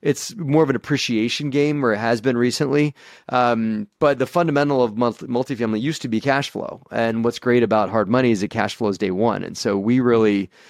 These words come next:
have been pushing that hard while we still bid. I, I don't know. We might underwrite. We, we probably get to between ten and fifteen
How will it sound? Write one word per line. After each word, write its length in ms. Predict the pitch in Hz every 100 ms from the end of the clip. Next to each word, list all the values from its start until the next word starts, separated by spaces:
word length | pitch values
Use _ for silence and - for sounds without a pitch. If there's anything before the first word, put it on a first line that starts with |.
| -
have 120 | - 117
been 140 | 113
pushing 380 | 131 127 127 107
that 240 | 117 131
hard 320 | 107 95 95
while 360 | 107 127 175 202
we 120 | 143
still 320 | 131 - 123
bid. 480 | 101 117 113 104 90 - - _ _ -
I, 260 | 113 110
I 20 |
don't 100 | 120
know. 100 | 95
We 100 | 104
might 200 | 120 117
underwrite. 500 | 107 104 104 104 101
We, 140 | 120 127
we 240 | 131 131 127 -
probably 400 | 135 113 113 113
get 400 | 95 110 104 -
to 80 | 113
between 340 | 113 123 113
ten 220 | 120 113
and 100 | 107
fifteen 840 | - 113 - 113 107 104 104 95